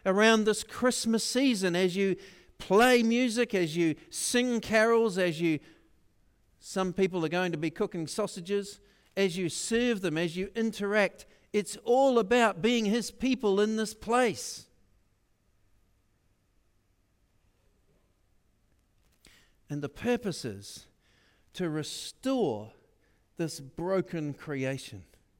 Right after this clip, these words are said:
It's to restore the broken relationships with each other. And it's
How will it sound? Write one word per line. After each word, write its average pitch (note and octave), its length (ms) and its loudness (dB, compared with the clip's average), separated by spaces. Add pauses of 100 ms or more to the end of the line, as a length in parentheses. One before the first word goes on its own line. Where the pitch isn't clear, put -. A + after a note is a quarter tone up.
(840)
It's E3+ 240 -6
to F#3+ 160 -2
restore F3+ 1000 0
the C#3 100 -4
broken F#3+ 560 0
relationships D#3+ 880 -2
with D#3 160 -2
each C#3+ 240 -6 (100)
other. C#3 380 -6 (800)
And F3+ 180 2
it's F#3 280 -4